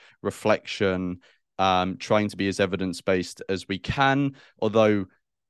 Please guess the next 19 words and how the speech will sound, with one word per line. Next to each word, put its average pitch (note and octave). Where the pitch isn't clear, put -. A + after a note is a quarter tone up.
obviously B2
there's G#2+
gonna A2+
be G#2+
some G#2
barriers A2
to -
that, F#2
given G2+
that F#2+
antinatalist G2+
advocacy, F#2
advocacy F2+
in A2
general A2+
is G2+
just -
so G#2+
young. G2